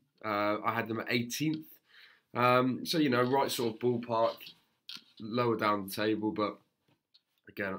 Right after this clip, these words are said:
I think most people would have predicted that. Um,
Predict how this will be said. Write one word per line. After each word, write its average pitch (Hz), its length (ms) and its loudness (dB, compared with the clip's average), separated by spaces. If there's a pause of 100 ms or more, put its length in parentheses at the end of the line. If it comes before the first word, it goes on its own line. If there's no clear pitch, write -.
(280)
I 104 60 -14
think 110 200 -2
most 110 280 0
people 104 240 -2
would 110 120 0
have 104 80 -8
predicted 98 440 -4
that. 113 240 -2 (800)
Um, 110 500 2